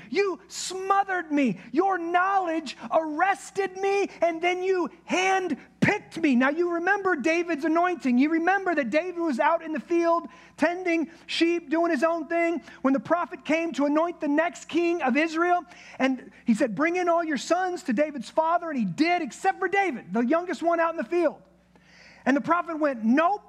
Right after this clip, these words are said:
nope, nope, nope, nope, nope," six times. "No, do you have any more kids?" "I've got my youngest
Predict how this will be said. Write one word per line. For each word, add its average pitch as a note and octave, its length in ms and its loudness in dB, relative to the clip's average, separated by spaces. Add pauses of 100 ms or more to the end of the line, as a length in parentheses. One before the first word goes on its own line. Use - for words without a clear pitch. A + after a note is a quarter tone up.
nope, F4 380 0 (120)
nope, F4 360 0 (100)
nope, F4 460 0
nope, F4 400 0
nope," E4+ 260 0
six G4 460 -6
times. F4 480 0
"No, D#4+ 500 0 (200)
do C4+ 100 0
you C#4+ 100 4
have E4 300 2
any G#4+ 120 -2
more G4 220 0
kids?" D4+ 640 -4 (2000)
"I've E3+ 280 0
got C4 380 -2
my C4 140 0
youngest F4+ 600 -2